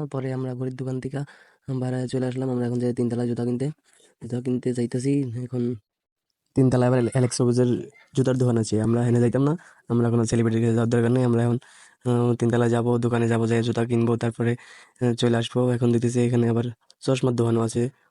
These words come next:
ঘড়ির দোকানও আছে। এখানে দাঁড়াইলাম, দাঁড়াইয়া বলতেছি, "কেমন?" ডাকতাছি, ডেকে এখানে আবার দেখ খালামণি এক দোকানদারের দ্বারা কাপড় চোপড়ের দাম করতেছে, ওটা কোনো বিষয় না। আমরা আইছি এখানে চশমা দেখতে, চশমা দেখবো। চশমা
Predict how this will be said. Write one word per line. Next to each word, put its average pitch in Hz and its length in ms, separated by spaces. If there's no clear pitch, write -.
ঘড়ির 117 240
দোকানও 117 280
আছে। 117 180
এখানে 117 300
দাঁড়াইলাম, 117 340
দাঁড়াইয়া 117 300
বলতেছি, 117 300
"কেমন?" 120 260
ডাকতাছি, 120 380
ডেকে 117 280
এখানে 135 220
আবার 127 160
দেখ 131 140
খালামণি 123 340
এক 123 100
দোকানদারের 123 340
দ্বারা 123 160
কাপড় 117 180
চোপড়ের 120 200
দাম 120 120
করতেছে, 123 320
ওটা 120 180
কোনো 123 160
বিষয় 117 180
না। 131 140
আমরা 117 160
আইছি 113 160
এখানে 123 160
চশমা 123 280
দেখতে, 117 200
চশমা 120 300
দেখবো। 113 260
চশমা 117 340